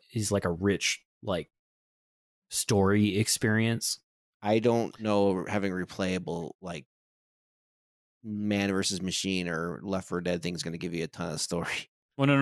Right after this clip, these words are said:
Speaker 3: no. Those
Speaker 1: Yeah,
Speaker 3: are, you're talking
Speaker 1: 'cause
Speaker 3: about two separate things, 'cause there's, there's the challenges things that are the replayable events, and then there's also story missions.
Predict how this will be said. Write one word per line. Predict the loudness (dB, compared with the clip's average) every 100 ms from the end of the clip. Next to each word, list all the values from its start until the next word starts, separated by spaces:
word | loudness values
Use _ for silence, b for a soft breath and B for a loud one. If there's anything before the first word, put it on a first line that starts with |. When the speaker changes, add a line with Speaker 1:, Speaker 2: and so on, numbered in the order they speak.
| 6
Speaker 3:
no. | 6
Those | 6 6
Speaker 1:
Yeah, | 4
Speaker 3:
are, |
you're | 4 4
talking | 4 4 4
Speaker 1:
'cause | 4
Speaker 3:
about | 4
two | 2
separate | 2 0 0 -2
things, | -4 -4 -4 -4
'cause | 0 2
there's, | 4 4 4 0 -2
there's | 0 4 6 4 2 -2 -6 _
the | -2 2 4 4 2 0 -6 _ _ _ -4
challenges | 0 4 4 4 2
things | 0 0 0 0
that | 0 4
are | 4 4 2
the | -4 -4 -4 -4 -6 -12 -4
replayable | -2 -2 0 2 2 0 2
events, | 0 0 -4 -4 -6 _ _ _ _ _
and | -2 2
then | 4
there's | 4 2 0 -6 0
also | 2 2 0 0
story | 0 0 -2
missions. | -4 -6 -6 -6 -6 -6